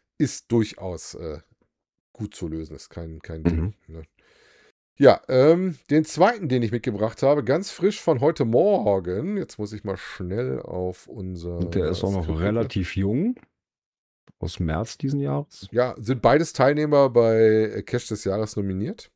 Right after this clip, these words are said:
Speaker 1: Ist das Hüter des magischen Buches, das ist ein Multi, unter G C, Bertha, Jochen, Gustav, Cäsar, Walter.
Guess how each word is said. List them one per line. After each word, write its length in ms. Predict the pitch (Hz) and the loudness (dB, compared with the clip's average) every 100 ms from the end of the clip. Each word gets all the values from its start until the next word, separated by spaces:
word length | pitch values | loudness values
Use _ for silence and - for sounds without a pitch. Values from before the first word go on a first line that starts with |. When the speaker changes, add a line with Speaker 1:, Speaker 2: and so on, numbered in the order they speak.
| _ _ _ _ _ | _ _ _ _ _
Speaker 1:
Ist 180 | - - | -10 2
das 300 | 113 104 - | 2 2 -2
Hüter 300 | 143 - 175 | -6 0 -2
des 180 | 135 - | -2 -4
magischen 580 | 104 113 139 123 107 85 | -2 -2 -4 -6 -8 -6
Buches, 400 | 104 - 220 - | -6 -6 -10 -10
das 180 | 107 - | -12 -12
ist 160 | 107 | -10
ein 120 | 95 | -8
Multi, 560 | 90 92 107 147 202 247 _ _ _ _ _ | -6 -2 -2 -4 -10 -12 _ _ _ _ _
unter 240 | 107 104 | -6 -4
G 260 | 85 95 147 | -4 -4 -6
C, 420 | - - 151 160 | -8 -6 -4 -4
Bertha, 640 | 98 90 107 - 143 147 - | -6 -4 -4 -4 -6 -6 -8
Jochen, 680 | 95 123 - 131 131 95 92 | -6 -8 -8 -12 -12 -14 -10
Gustav, 460 | 123 - 131 123 | -10 -8 -8 -8
Cäsar, 540 | - - 95 90 82 82 | -8 -6 -6 -4 -6 -4
Walter. 420 | 82 101 175 | -6 -6 -8